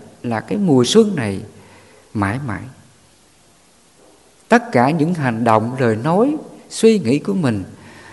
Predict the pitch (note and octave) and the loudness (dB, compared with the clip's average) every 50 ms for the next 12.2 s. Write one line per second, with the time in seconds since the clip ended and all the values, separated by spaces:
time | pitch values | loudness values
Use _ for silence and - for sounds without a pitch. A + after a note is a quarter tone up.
0 | - - _ - F3 G3+ G#3+ E3+ C#3+ A#2+ A2+ G#2+ G#2 F#2+ F#2 F#2+ G#2 - - - | -20 -20 _ -6 -4 -4 -2 2 2 2 4 4 2 2 0 -4 -8 -14 -18 -20
1 | - - - - - _ _ _ _ _ - B2+ A#2+ A#2+ A#2+ B2 B2+ B2 C3 - | -20 -20 -20 -20 -20 _ _ _ _ _ -6 -2 -2 0 0 2 0 0 0 -2
2 | - C3 A2+ F#2+ G2 G2 F#2 F2+ - - - - - _ _ _ _ - - A2+ | -4 -4 -4 -4 -6 -10 -12 -16 -20 -20 -20 -20 -20 _ _ _ _ -6 -4 -4
3 | F#2+ F#2 - D3+ F3 F3+ F3+ F3 E3+ - - - - - - _ _ _ _ _ | -4 -4 -6 -4 -2 -2 -2 -4 -8 -14 -20 -20 -20 -20 -20 _ _ _ _ _
4 | _ _ - _ _ _ _ _ _ _ _ - - _ _ _ _ _ _ _ | _ _ -20 _ _ _ _ _ _ _ _ -20 -20 _ _ _ _ _ _ _
5 | _ _ _ _ - C#3+ E3 D#3+ C3+ G#2+ A2 - F#3 G3+ F#3 C#3+ C3 G#2 A2 C#3 | _ _ _ _ -2 -2 0 2 2 2 2 6 6 6 6 6 0 0 0 0
6 | D#3 - A3 G3+ G3+ F#3+ F#3 E3+ C3+ A2+ G#2 A#2 D3+ F#3 G3+ G3 D3+ A#2+ G#2+ F#2+ | 0 0 2 2 2 2 2 2 2 2 2 2 -2 -4 -4 -2 0 2 2 2
7 | F#2 F#2+ G2+ - - - - - - - - - - _ - - A#2 G#2+ - - | 2 0 -4 -8 -16 -20 -20 -20 -20 -20 -20 -20 -20 _ -6 -4 -4 -2 4 8
8 | B2 B2 C#3+ - - A#3+ B3+ - - G#3+ G#3 G#3 - G#3 G#3+ G#3 G3 E3+ C3+ A2 | 8 10 8 8 6 2 2 2 0 -2 0 0 0 0 0 0 2 2 2 2
9 | G2+ A2 C#3 - - D#3+ D#3+ - E3 E3+ G3+ G#3+ G#3 G#3 G3+ G3 G3+ - A2 F#2 | 2 -2 -4 -6 -6 -8 -8 -6 -4 -2 -2 0 2 0 0 0 -2 -4 -4 -4
10 | F#2+ A2+ C#3+ E3+ G3+ A#3 A#3 - - - - - - - - - - - - _ | -4 -2 -2 0 -2 -2 -6 -10 -18 -20 -20 -20 -20 -20 -20 -20 -20 -20 -20 _
11 | _ _ - E3 G3 G3+ G3 F#3+ F3+ F#3 - G3 A3+ A#3 G#3+ D#3+ A2+ G2+ F#2+ F#2 | _ _ -6 -4 -2 0 0 -2 -2 -2 -4 -2 -2 0 0 0 0 0 -2 -4
12 | - - - | -8 -12 -18